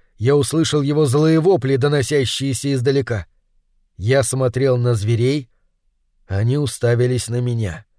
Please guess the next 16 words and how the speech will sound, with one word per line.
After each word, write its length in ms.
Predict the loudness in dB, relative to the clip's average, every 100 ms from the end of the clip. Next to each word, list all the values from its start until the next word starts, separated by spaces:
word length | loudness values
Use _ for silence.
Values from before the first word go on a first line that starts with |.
| _ _ _ _ _ _
Одна 320 | -8 -4 0 0
из 140 | -2
тварей 340 | 0 0 0
стояла 460 | -2 0 2 2 2
к 80 | 0
дому 320 | 0 2 0
боком. 420 | 2 0 0 -6 _ _ _ _ _ _ -10
Жеребец, 1000 | -4 0 0 0 2 0 0 -4 -16 _ _ _
какой 320 | -8 -6 -6
же 180 | -2 0
огромный! 760 | 0 2 2 4 2 0 -6 _ _ _ _ _ -6
По 80 | 0
его 220 | 0 2
боку 440 | 2 0 0 -2 -6 _ _ -6
ползли 460 | 0 0 2 0 -2
шрамы, 520 | 0 2 2 0